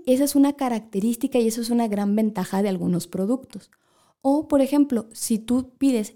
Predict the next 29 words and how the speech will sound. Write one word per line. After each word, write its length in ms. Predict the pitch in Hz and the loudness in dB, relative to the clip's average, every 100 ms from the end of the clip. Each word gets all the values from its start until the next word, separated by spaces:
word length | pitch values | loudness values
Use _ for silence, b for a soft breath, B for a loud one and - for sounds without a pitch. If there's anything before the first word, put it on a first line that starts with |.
| - | -16
cierto 560 | - - 240 240 269 | -8 2 2 2 4
monto 400 | 269 254 254 247 | 6 6 4 0
de 140 | 233 226 | -2 -2
crédito 440 | 220 208 - - - | -2 -2 -4 -10 -2
en 160 | 220 | 0
adelante, 600 | 254 285 311 269 220 233 b b b b b | 2 4 4 4 2 -6 b b b b b
te 120 | - 220 | -2 0
dan 220 | 214 202 | 0 0
condiciones 920 | 233 233 240 - 226 208 196 214 - _ - | 0 0 -2 -2 -2 0 0 -4 -8 _ 0
preferenciales. 1120 | 214 196 202 190 185 - 285 294 214 - - _ _ _ _ _ _ _ | 0 2 2 2 -2 -2 0 0 -2 -6 -20 _ _ _ _ _ _ _
O, 320 | 233 233 247 | 2 2 2
por 140 | 285 | 0
ejemplo, 520 | 302 302 254 220 233 - | 2 4 4 2 -4 -6
si 200 | - 247 | -2 0
no 220 | 226 220 | 0 -2
cuentas 380 | 214 208 226 226 | -2 -2 -2 -4
con 140 | 262 | -2
historial 440 | 247 - 196 185 185 | -2 -2 -2 -2 -4
crediticio, 760 | 208 240 247 285 269 220 226 b b b _ | 0 0 2 0 0 -4 -4 b b b _
entonces 460 | 214 214 208 208 208 | -4 0 0 2 2
nos 160 | 190 | 2
vamos 340 | 196 202 262 277 | 2 0 0 0
a 80 | 269 | 2
ir 180 | 254 | 2
a 80 | 220 | 2
otro 300 | 208 208 240 | 0 0 -2
tipo 300 | 247 226 240 | -2 0 2
de 120 | 247 | 4
banco 540 | 247 262 240 214 226 | 4 4 2 0 -4